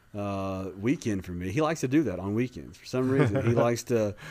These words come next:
Speaker 1: to
Speaker 2: Gets
Speaker 1: jam
Speaker 2: real busy on the weekends.
Speaker 1: Yeah, well, with me, he is. Maybe he, maybe it takes the whole weekend to get through my dumb ass. I don't know. But, uh, so my first A A sponsor,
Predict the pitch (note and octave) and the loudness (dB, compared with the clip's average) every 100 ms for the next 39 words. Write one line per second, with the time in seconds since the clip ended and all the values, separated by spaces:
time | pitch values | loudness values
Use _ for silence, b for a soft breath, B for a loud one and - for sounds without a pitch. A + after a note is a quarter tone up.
0 | B B B B G2 - A#3+ G#3 F3 F3+ | B B B B 0 4 8 10 10 8
1 | D#3+ D#3 C#3+ C#3 D3+ C3 A#2+ - - D#3 | 10 8 8 6 0 0 -4 -4 4 6
2 | D#3+ E3 E3 D#3 C#3+ C3 D#3 E3 C3+ B2+ | 10 10 10 8 4 6 8 8 8 8
3 | C3 C#3 C#3+ C#3 C#3 A#2+ C3+ C#3+ C3 C#3 | 6 6 4 4 2 2 2 2 2 0
4 | - B2+ A#2+ B2 A#2 B2 A#2 G#2 C3+ A#2+ | 0 2 4 4 4 2 2 0 -2 0
5 | A2 G2+ G2 F#2+ G2 F#2+ A2+ A#2 A2+ A#2+ | 0 0 -2 -2 -2 -2 0 2 2 2
6 | G#2+ - b b b B2+ B2+ - C3+ B2 | 0 -4 b b b 2 2 4 4 6
7 | A2+ G#2+ A2+ - - b b b b b | 6 2 -2 -10 -16 b b b b b
8 | b - - - B2 C3 C#3+ A#2+ C3+ C#3 | b -18 -4 2 4 4 2 0 2 2
9 | B2+ B2+ B2+ A#2+ A2+ A#2+ G#2+ G2+ A2 G#2+ | 4 4 4 2 0 0 0 0 0 -2